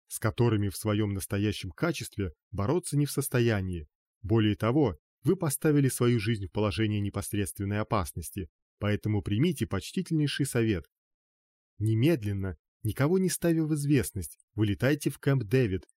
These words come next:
или другое не менее защищённое от проникновения посторонних место. До отъезда постарайтесь ничего не есть и не пить в своём доме. Мы, в свою очередь,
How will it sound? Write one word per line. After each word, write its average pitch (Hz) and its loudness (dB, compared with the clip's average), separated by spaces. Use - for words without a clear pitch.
или 170 2
другое 127 2
не 107 0
менее 104 2
защищённое 98 -2
от - -16
проникновения 101 -2
посторонних 98 -4
место. 98 -4
До 101 0
отъезда 117 -2
постарайтесь 151 -2
ничего 151 2
не 147 4
есть 135 2
и - 0
не 135 4
пить 135 -2
в - -18
своём 98 -2
доме. 95 -2
Мы, 180 2
в - -8
свою 113 2
очередь, 101 0